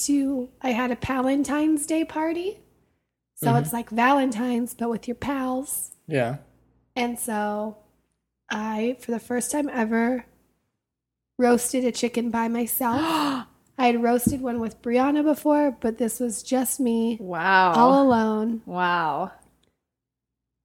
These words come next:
Speaker 1: Taking giblets out of a chicken is
Speaker 3: Yep.
Speaker 1: almost enough to make you wanna be a vegetarian. It was the most disgusting thing.
Speaker 2: I thought, can't you get it without giblets?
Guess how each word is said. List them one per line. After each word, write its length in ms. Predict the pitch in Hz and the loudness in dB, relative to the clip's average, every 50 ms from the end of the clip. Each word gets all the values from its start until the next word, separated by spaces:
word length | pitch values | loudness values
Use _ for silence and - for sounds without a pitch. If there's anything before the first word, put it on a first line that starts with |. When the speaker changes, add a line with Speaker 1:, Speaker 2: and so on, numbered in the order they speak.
| _ _ _ _ _ _ _ | _ _ _ _ _ _ _
Speaker 1:
Taking 440 | - - 226 247 247 - 277 277 269 | -2 2 2 2 2 2 2 2 2
giblets 440 | 226 - 247 240 269 294 277 - - | 4 4 4 4 4 2 2 2 2
out 140 | 254 285 | 0 2
of 80 | 269 247 | 2 0
a 80 | 277 269 | -2 -2
chicken 380 | - - 247 240 240 - 233 | 0 0 0 0 2 2 4
is 60 | - 220 233 - 269 | 4 6 6 6 4
Speaker 3:
Yep. 80 | - - | 4 4
Speaker 1:
almost 380 | 240 226 233 233 240 233 - - | 4 6 6 4 4 2 0 -2
enough 280 | 254 262 226 226 214 - | -2 0 0 0 -2 -2
to 100 | - 262 | -2 -2
make 260 | 240 226 220 - - | -2 -2 -2 -4 -4
you 60 | 254 | -2
wanna 180 | 233 226 226 226 | -2 0 -2 -2
be 160 | 226 226 233 | -2 -2 -2
a 60 | 226 | -2
vegetarian. 720 | 233 226 226 226 233 226 - 226 214 208 208 208 220 226 | -2 -2 -2 -2 -4 -6 -4 -6 -4 -4 -4 -4 -4 -6
It 80 | - 240 | -4 -4
was 140 | 214 202 202 | -6 -4 -4
the 100 | 233 220 | -4 -4
most 420 | 220 214 208 208 208 202 - - | -2 -2 -2 -4 -4 -6 -6 -6
disgusting 840 | - 226 - - - - - 214 208 180 - - - 269 262 262 262 | -6 -6 -4 -4 -6 -4 -4 -4 -4 -4 -8 -10 -8 -8 -8 -6 -8
thing. 320 | 233 - 226 202 190 190 196 | -8 -8 -10 -8 -4 -2 -2
Speaker 2:
I 60 | 135 | -2
thought, 280 | 269 170 156 123 - - - - - 170 - - - - | 0 0 -2 -4 -4 -8 -16 -16 -14 -14 -14 -14 -14 -8
can't 220 | - 175 165 - | -6 -6 -4 -4
you 80 | 175 180 | -2 -2
get 140 | 180 170 156 | 0 -2 -2
it 20 | 143 | -2
without 380 | 156 151 139 160 - - - | -2 2 2 2 2 0 -4
giblets? 560 | - - 208 214 247 254 311 311 - - - | -4 -4 -2 -2 0 -2 -4 -4 -6 -14 -16